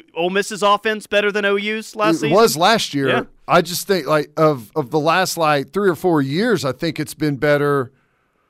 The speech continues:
Speaker 2: m-, most of the time or close. So, yeah. All right, quick timeout. More from The Rush coming up. Final hour rolls on.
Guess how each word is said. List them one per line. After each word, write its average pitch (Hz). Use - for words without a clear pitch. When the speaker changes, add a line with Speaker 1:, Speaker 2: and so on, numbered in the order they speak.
Speaker 2:
m-, 117
most 143
of 220
the 202
time 196
or 135
close. 170
So, 127
yeah. 139
All 190
right, -
quick 214
timeout. 202
More 196
from 208
The 202
Rush 190
coming 202
up. 190
Final 190
hour 185
rolls 180
on. 185